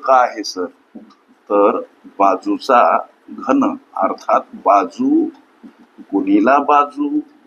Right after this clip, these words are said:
गुणिला बाजूचा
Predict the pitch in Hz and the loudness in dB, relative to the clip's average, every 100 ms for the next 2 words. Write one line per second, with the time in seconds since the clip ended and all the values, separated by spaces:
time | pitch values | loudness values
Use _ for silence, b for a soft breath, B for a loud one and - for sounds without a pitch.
0 | _ - 196 277 - 117 147 - _ _ | _ -12 -8 -6 -2 0 0 -6 _ _
1 | - - _ _ _ _ _ _ _ - | -20 -20 _ _ _ _ _ _ _ -20
2 | _ _ - - 95 107 117 117 | _ _ -6 0 0 0 -2 -2